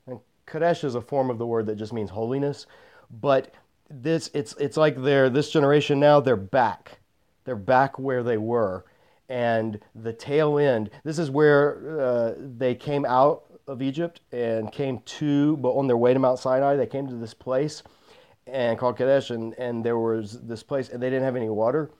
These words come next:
and so they kinda grumbled about it,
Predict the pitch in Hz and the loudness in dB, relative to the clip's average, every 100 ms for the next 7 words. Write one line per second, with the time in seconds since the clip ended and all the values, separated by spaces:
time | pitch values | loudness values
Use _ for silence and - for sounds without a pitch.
0 | _ _ - 120 117 113 135 120 110 113 | _ _ -10 -6 -6 -2 0 0 0 -4
1 | 117 113 110 107 - 131 117 101 - _ | -6 -4 -2 -4 -10 -10 -8 -8 -10 _
2 | _ - 135 139 139 131 127 120 131 127 | _ -4 -2 0 0 2 4 4 2 -2